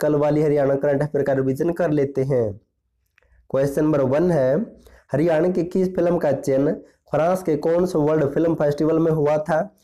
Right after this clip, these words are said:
तो छाया फिल्म का चयन हुआ था। नेक्स्ट है,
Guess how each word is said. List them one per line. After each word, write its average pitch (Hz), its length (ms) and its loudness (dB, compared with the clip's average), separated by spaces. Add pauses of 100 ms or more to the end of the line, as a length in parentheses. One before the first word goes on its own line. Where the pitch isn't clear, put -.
(160)
तो 147 80 0
छाया 135 280 0
फिल्म 147 220 0
का 143 120 0
चयन 139 280 0
हुआ 156 240 2
था। 143 420 -2 (920)
नेक्स्ट 156 360 0
है, 143 480 0